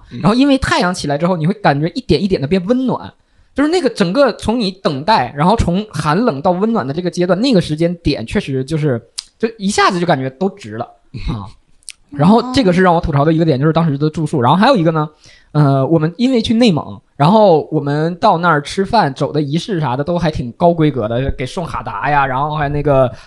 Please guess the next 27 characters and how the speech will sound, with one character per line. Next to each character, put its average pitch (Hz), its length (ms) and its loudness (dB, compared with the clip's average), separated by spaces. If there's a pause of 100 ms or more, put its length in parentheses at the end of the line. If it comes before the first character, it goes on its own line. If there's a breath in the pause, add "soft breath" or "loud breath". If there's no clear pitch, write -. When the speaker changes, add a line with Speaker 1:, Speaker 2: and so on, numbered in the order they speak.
Speaker 2:
烤 156 140 2
全 156 180 0
羊， 151 240 2
还 170 140 2
给 151 140 0
唱 156 280 0
那 156 80 0
个 147 120 -2
歌 156 280 0
呀 151 160 6
什 143 80 4
么 117 140 -2
的， 110 100 -2 (220 loud breath)
敬 190 160 0
酒 135 240 0
呀 127 100 4
什 127 80 -2
么 113 120 -4
的。 101 160 -12
然 123 100 4
后 165 100 6
我 170 80 2
们 135 140 -2
就 170 80 4
很 - 220 -2
开 170 120 4
心， 190 220 2